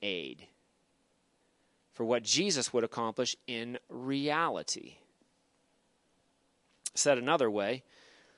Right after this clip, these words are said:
Yahweh was demonstrating by these events in Egypt what Jesus Christ, the Son of God, would accomplish on earth and in heaven by making peace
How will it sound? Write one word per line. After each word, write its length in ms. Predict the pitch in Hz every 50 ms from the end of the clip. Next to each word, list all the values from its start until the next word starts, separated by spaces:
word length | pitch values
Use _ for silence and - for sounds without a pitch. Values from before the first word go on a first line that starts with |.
| _ _ _ _ _ _ _ _ _ _ _ _
Yahweh 560 | - 117 135 156 170 185 180 147 127 120 123
was 440 | 123 117 110 107 104 104 104 - - - _ - 104 104
demonstrating 920 | 143 160 190 190 185 160 - - - 120 113 113 107 107 107 117 113 113 -
by 140 | - 110 110
these 240 | 117 123 120 104
events 340 | 110 101 123 123 120 - -
in 140 | 107 104 101
Egypt 600 | - 147 165 156 110 - 87 - - - - - - _ _ _ _ _ _ _ _ _
what 260 | - 113 123 123 - _ 117
Jesus 460 | 104 - 139 151 143 127 123 113 -
Christ, 400 | - - 160 156 147 - - -
the 60 | 113 107
Son 340 | - - - 170 156 143
of 240 | 127 117 107 104 -
God, 480 | - 156 170 185 165 123 104 98 113 117 -
would 160 | 113 127 123
accomplish 640 | 110 - - - - 160 175 185 185 196 175 - -
on 180 | 147 131 123 - -
earth 480 | 156 151 117 104 113 - - - - - _ _ _ _ _ _ _ _ _ _ _ _ _ _ _ _ _ _ _ _ _ _ _ _ _ _ _ _ _ -
and 320 | 165 202 226 247 247 240
in 140 | 233 220 214
heaven 600 | 190 - - 233 269 269 196 117 78 65 95 101 _ _ _ _ _ _ _ _ _ _ _ _ _ _ _ _ _ _ _ _ -
by 140 | - 120 123
making 420 | 127 127 123 123 - 127 117 113
peace 680 | - - - 190 170 117 - - - - - - -